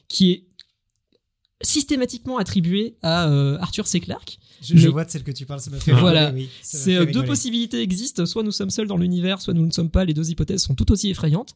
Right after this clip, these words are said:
Speaker 1: Et ben en fait, il y a un site qui s'appelle Quote Investigator qui a cherché le, l'origine de cette, euh, de cette citation. Et en fait,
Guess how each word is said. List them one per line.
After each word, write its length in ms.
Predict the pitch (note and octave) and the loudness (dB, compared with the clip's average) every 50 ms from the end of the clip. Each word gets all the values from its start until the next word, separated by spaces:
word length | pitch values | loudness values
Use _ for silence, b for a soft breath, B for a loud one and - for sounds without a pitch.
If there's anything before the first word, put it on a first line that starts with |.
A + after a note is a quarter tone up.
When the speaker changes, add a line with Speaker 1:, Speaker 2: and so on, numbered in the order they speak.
| B B B B B B | B B B B B B
Speaker 1:
Et 40 | F#3 E3 | 4 6
ben 60 | E3 | 6
en 40 | E3 | 6
fait, 120 | - - C#4 | 6 4 4
il 40 | A3 | 4
y 40 | E3 | 2
a 40 | D#3+ | 2
un 220 | D#3+ D#3 D3+ D3+ | 2 2 2 2
site 200 | - - C4 - | 0 0 -2 -4
qui 60 | G#3 | -2
s'appelle 280 | - D#3+ D3+ - D3+ C#3+ | -2 -2 0 -2 -2 -4
Quote 300 | - - C#3 - - - - | -2 -2 -2 -2 -2 0 0
Investigator 720 | G#3 G3+ F#3 G3 - - E3 D#3 D#3+ - F#3+ A#3 C4 - | 0 2 2 0 0 2 2 2 2 2 0 -4 -6 -4
qui 100 | - - | -2 0
a 40 | D3 | 0
cherché 340 | C3+ - G3+ - - A3+ A3 | 2 0 -2 -2 -2 0 0
le, 160 | F#3 D3+ D3 | 0 2 2
l'origine 440 | C#3+ F3 G3 G3 G3+ F#3 G3 A3 G#3 | 0 0 0 0 -2 -2 -2 -2 0
de 80 | D#3+ D3 | 0 0
cette, 300 | D3 - D#3+ D3+ - D3+ | 2 0 -2 -2 0 4
euh, 160 | C3+ C3 C3 | 4 4 4
de 80 | C3 | 4
cette 180 | C3 - D3 - | 2 0 -2 -4
citation. 420 | - - - C#3 D3 - G#3+ - B B B B B B B B - | -2 0 0 0 0 -2 -4 -6 B B B B B B B B 8
Et 80 | D3+ | 8
en 80 | C#3+ C#3 | 8 8
fait, 300 | - C4+ - - - G#3+ | 6 2 2 0 -2 -10